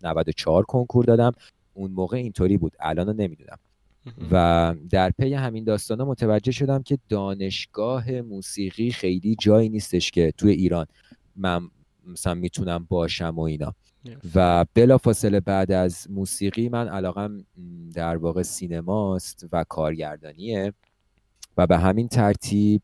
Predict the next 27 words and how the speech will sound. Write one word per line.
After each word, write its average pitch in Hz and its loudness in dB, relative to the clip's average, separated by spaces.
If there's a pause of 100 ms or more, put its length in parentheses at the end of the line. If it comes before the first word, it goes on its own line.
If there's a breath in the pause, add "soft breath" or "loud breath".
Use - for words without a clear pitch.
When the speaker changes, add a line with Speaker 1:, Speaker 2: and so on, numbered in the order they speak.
(160)
Speaker 1:
ام، 82 -4 (160)
تنها 85 -2
چویسایی 101 2
که 110 0
داشتم، 95 -2 (640)
اه، 71 -14
سینما 85 -4
بود - 0
دیگه. 78 -2
یعنی 80 -4
موسیقی 95 2
رو 95 6
که 90 0
اصلاً 92 -2
نرفتم، 123 0
هیچ 113 -6
چی - -2
اصلاً 101 -4
سمتش 117 -4
نرفتم. 113 0 (720)
اه، 87 0
چیز 127 -2
دا 117 4
کنکور 120 4
عملی 98 0
دادم 113 0
برای 101 2